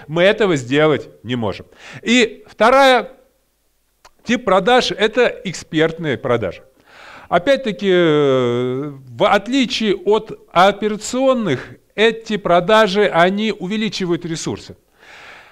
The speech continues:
А, ц-, ценность создается здесь за счет, э, способности продавца обеспечивать и необходимой информацией.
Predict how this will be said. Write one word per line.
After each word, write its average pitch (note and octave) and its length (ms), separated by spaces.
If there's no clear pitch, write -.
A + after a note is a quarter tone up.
А, C3 600
ц-, - 120
ценность B3+ 480
создается G3 760
здесь F3 380
за D3+ 280
счет, G#3 520
э, - 240
способности F3+ 880
продавца F3 640
обеспечивать D#3 1120
и F3+ 140
необходимой F3 1120
информацией. D#3+ 1000